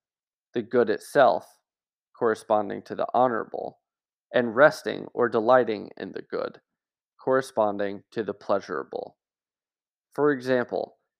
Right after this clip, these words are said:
in the case of Tom getting ice cream, we can distinguish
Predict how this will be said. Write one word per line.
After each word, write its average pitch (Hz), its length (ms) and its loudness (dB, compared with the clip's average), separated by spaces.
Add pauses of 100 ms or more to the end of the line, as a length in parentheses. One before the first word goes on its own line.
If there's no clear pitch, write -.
(180)
in 123 140 -2
the 120 80 0
case 151 400 -2
of 123 120 -4
Tom 123 440 0
getting 113 440 -2
ice 117 240 2
cream, - 420 -10 (540)
we 131 120 -4
can 127 200 -2
distinguish 117 840 -4